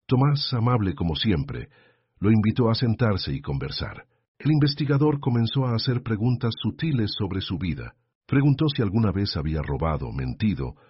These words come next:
o hecho algo ilegal. Tomás respondió con honestidad total,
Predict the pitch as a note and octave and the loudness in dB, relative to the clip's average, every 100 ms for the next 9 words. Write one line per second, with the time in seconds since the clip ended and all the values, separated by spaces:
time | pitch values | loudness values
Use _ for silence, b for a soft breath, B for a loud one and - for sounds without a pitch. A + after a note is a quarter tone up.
0 | b b b D2+ D2+ C#2+ D#2+ C#2+ D2 C#2 | b b b -2 -2 -2 -4 -2 -2 -4
1 | C2+ C2 A#1+ - - _ _ _ C#3 C#3+ | -4 -6 -10 -14 -20 _ _ _ 2 2
2 | D3 C#3+ C3+ G#2+ G#2+ A#2+ B2 G#2+ G2 F#2 | 2 -4 0 2 2 2 2 2 2 0
3 | - F2 F#2 G2 F#2 - - G2 F#2 | -2 -4 -2 -2 -6 -4 -8 -8 -14